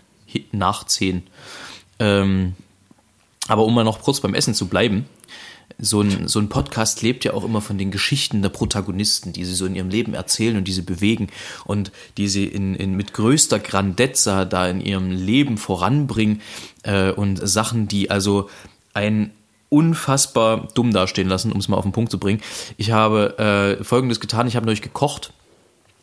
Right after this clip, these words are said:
und habe mir, äh, weil das in einer neuen Wohnung oft fehlt, zuvor einen Messerblock bestellt. Und, äh, schnibbelte mit dem neuen Messer, also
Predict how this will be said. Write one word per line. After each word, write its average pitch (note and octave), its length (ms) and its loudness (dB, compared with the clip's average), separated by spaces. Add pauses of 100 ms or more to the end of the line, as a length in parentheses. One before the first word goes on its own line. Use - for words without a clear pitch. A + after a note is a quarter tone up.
(180)
und G#2+ 360 0
habe G#2+ 200 2
mir, G#2+ 380 0 (100)
äh, F#2+ 280 0
weil F#2 240 0
das - 240 -2
in G2 220 -4
einer F#2 180 -2
neuen F#2 320 0
Wohnung G#2 400 0 (480)
oft - 240 -4
fehlt, G#2+ 320 0 (560)
zuvor C3 560 2
einen G#2+ 300 4
Messerblock G2 580 0
bestellt. E2+ 520 -6 (1200)
Und, G2+ 380 0
äh, F#2 320 0 (460)
schnibbelte D#3 540 2
mit A#2 380 -2
dem G#2+ 160 2
neuen A2 300 2
Messer, G2 420 0
also G2 420 0